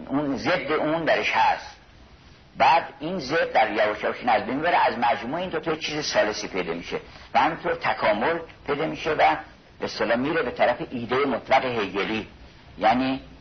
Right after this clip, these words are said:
خدا در واقع. ایده مطلق یعنی ما کائنات دارن یواش یواش حرکت می‌کنن تا با این حرکت جدلی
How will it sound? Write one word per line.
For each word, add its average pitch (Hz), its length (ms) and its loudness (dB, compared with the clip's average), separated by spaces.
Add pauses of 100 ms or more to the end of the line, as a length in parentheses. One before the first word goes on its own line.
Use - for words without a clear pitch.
(180)
خدا - 340 2
در - 160 4
واقع. - 240 -4
ایده 98 360 -2
مطلق 123 320 0
یعنی 120 140 0
ما 117 220 4
کائنات 104 640 0
دارن 101 240 2
یواش 90 300 0
یواش 101 180 0
حرکت 104 420 0
می‌کنن 156 340 0 (640)
تا 98 260 6 (600)
با 107 80 4
این 127 220 0
حرکت 110 440 0
جدلی 101 800 0